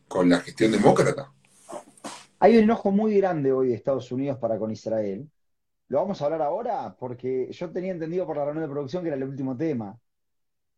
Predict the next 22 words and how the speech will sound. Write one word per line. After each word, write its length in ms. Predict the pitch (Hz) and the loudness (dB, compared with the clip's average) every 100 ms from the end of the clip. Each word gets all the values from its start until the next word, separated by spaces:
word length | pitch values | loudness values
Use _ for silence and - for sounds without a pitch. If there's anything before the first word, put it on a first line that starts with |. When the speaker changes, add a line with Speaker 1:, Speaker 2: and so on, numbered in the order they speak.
| _ _ _ _ _ _ _ _ _ _ _ _ _ _ _ _ _ _ - | _ _ _ _ _ _ _ _ _ _ _ _ _ _ _ _ _ _ 6
Speaker 1:
Podemos 460 | 123 147 202 202 | 10 10 8 4
Speaker 2:
Pero 40 | - | 4
lo 80 | 135 | 6
voy 160 | 131 | 6
a 60 | 151 | 4
Speaker 1:
hablar 160 | 180 | 2
de, 120 | 202 185 | 0 0
Speaker 2:
decir, 180 | 143 | 0
lo 120 | 135 180 | -2 0
voy 100 | 233 | 2
a 20 | |
Speaker 1:
podemos 280 | - - 240 | 2 2 -2
Speaker 2:
decir, 140 | 240 | -4
lo 80 | 220 | -2
voy 100 | 208 | 0
a 40 | 214 | 6
Speaker 1:
limpiarlo 260 | 185 202 | 6 6
a 40 | 185 | 2
Speaker 2:
decir. 100 | 143 | 0
Speaker 1:
la 60 | |
política 380 | 135 139 - 135 | 0 -2 -4 -4
interna. 560 | 135 127 107 - 92 | -2 0 -4 -6 -14